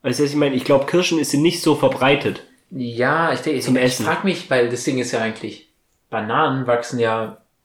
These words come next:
Speaker 2: eigentlich genauso saisonal wie Erdbeeren, hätte ich mir mal gedacht. Aber Bananen gibt's
Speaker 1: Mhm.
Speaker 2: wirklich das ganze Jahr, aber Erdbeeren gibt's im Sommer.
Speaker 1: Ja, true.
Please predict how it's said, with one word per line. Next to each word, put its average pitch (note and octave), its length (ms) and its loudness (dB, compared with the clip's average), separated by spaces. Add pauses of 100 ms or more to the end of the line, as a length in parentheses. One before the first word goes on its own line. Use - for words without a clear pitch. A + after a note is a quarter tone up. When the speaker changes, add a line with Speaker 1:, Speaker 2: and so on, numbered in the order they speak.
Speaker 2:
eigentlich B2 400 -6
genauso A2+ 800 0
saisonal A2 760 -2
wie A2+ 80 -2
Erdbeeren, A#2 380 -2
hätte G#2 140 -8
ich G#2 100 -12
mir G#2 120 -8
mal G#2 160 -8
gedacht. G#2+ 320 -8 (260)
Aber A2 180 -2
Bananen A2 460 -2
gibt's A#2 200 -4
Speaker 1:
Mhm. A2 40 -4
Speaker 2:
wirklich A#2+ 260 -2
das - 100 -12
ganze D3 300 0
Jahr, D#3 380 -4 (200)
aber A2+ 200 -2
Erdbeeren C3+ 520 0
gibt's - 460 -4
im B2+ 160 -6
Sommer. A#2+ 480 -2 (380)
Speaker 1:
Ja, A#2 240 -8
true. A#2+ 400 -12